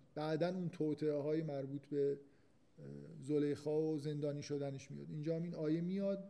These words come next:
بلافاصله بعدش داستانی که منجر به مغاک دوم می‌شه، یعنی یه بار دیگه از اون، اه، مکنتی که داشته در واقع دور می‌شه و دوباره برمیگرده. دا-، اینجا داستان اینه که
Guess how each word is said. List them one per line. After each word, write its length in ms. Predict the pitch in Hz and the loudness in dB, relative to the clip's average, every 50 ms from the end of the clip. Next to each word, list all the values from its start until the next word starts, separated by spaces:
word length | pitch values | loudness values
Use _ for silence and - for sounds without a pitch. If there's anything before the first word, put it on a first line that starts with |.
| 170 170 | -2 2
بلافاصله 600 | 175 185 185 180 175 170 165 - - 165 165 165 | 4 6 6 6 6 4 2 2 2 0 0 2
بعدش 460 | 165 165 170 170 165 180 175 165 165 | 4 4 4 4 4 2 0 0 -2
داستانی 640 | - 170 151 143 143 - - - 165 165 170 180 165 | 0 2 2 2 2 0 0 -2 -2 0 0 -2 0
که 200 | - 180 180 170 | 0 2 2 2
منجر 420 | 165 160 156 151 143 160 165 165 | 2 0 -2 2 4 4 6 6
به 340 | 170 165 170 175 175 170 160 - - - - - - | 4 4 4 4 4 2 0 -4 -10 -20 -20 -10 -4
مغاک 540 | 151 147 151 156 143 170 175 180 170 - 180 | -2 0 0 4 6 6 6 6 6 4 2
دوم 440 | 165 180 160 151 143 160 165 151 | 4 4 4 4 4 4 2 2
می‌شه، 260 | 147 139 131 - 143 139 | 2 -2 -4 -4 -4 -4
یعنی 220 | 135 139 143 143 | -4 -4 -4 -4
یه 200 | 147 151 160 165 | 0 2 2 6
بار 240 | 156 165 165 170 165 | 6 6 6 6 4
دیگه 460 | 156 151 143 160 160 165 165 160 156 - - - - - - - - - - - | 2 0 -2 0 0 0 0 -2 -4 -6 -16 -20 -20 -20 -20 -20 -20 -20 -20 -12
از 360 | 147 139 139 139 139 135 139 - - - - - - - - 180 160 | -8 -6 -4 -4 -4 -6 -10 -18 -20 -20 -20 -20 -20 -20 -16 -12 -10
اون، 220 | 151 156 160 165 | -8 -6 -6 -6
اه، 260 | 151 147 147 147 147 151 151 156 147 151 | -4 -4 -4 -4 -4 -6 -8 -8 -4 -2
مکنتی 580 | 156 156 160 - - 160 165 175 170 190 185 165 | -2 -2 -2 -2 -2 0 2 2 2 0 -2 2
که 120 | 170 160 | 2 4
داشته 320 | 156 156 151 - - 165 | 4 4 2 2 0 0
در 180 | 165 165 156 151 | 2 4 4 4
واقع 260 | 147 151 147 147 156 | 4 2 2 2 0
دور 300 | 151 147 170 185 196 190 | 0 0 0 0 0 0
می‌شه 360 | 190 190 175 - 196 190 190 185 | -2 -2 -2 0 0 0 2 4
و 80 | 180 170 | 4 6
دوباره 380 | 156 170 160 156 160 156 160 | 6 6 8 8 8 6 6
برمیگرده. 600 | 147 143 139 131 135 139 143 143 - 156 - 151 - - - - - - - - - - - - _ - - _ _ _ _ - - _ - _ _ _ _ _ - _ _ _ - - - - - - - - - - - - - - - - - _ - _ - _ _ _ _ _ - _ _ _ - _ _ - 165 | 4 2 2 0 -4 -6 -8 -10 -10 -10 -10 -12 -14 -18 -20 -20 -20 -20 -20 -20 -20 -20 -20 -20 _ -20 -20 _ _ _ _ -20 -20 _ -20 _ _ _ _ _ -20 _ _ _ -20 -20 -20 -20 -20 -20 -20 -20 -20 -20 -20 -20 -20 -20 -20 -20 -20 _ -20 _ -20 _ _ _ _ _ -20 _ _ _ -20 _ _ -6 -4
دا-، 160 | 165 - - | -4 -4 -2
اینجا 220 | 170 170 175 214 | -2 4 6 6
داستان 460 | 214 202 196 185 170 - - 202 202 202 | 6 8 8 6 6 6 2 0 2 2
اینه 200 | 202 196 196 185 | 2 2 2 2
که 380 | 196 190 185 185 185 175 180 | 4 4 4 4 4 2 0